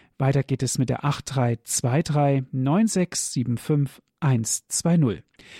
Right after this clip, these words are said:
Auf unserer Internetseite w w w punkt hore punkt o r g gibt es auch die Sendung zum Herunterladen auf den Computer. W W W punkt hore punkt o r g, das ist unsere Internetadresse.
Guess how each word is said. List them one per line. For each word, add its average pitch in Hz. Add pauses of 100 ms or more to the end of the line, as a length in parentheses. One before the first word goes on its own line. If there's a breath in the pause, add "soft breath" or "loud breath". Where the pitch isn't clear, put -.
(200 loud breath)
Auf -
unserer 190
Internetseite 165
w 135
w 127
w 147
punkt 208
hore 143
punkt 127 (120)
o 135
r 117
g 196
gibt -
es 147
auch 131
die 131
Sendung 127
zum 117
Herunterladen 127
auf -
den 131
Computer. 117 (580 loud breath)
W 131
W 123
W 143
punkt 214 (120)
hore 139
punkt 147
o 135
r 123
g, 143 (340 loud breath)
das 143
ist -
unsere 139 (160)
Internetadresse. 113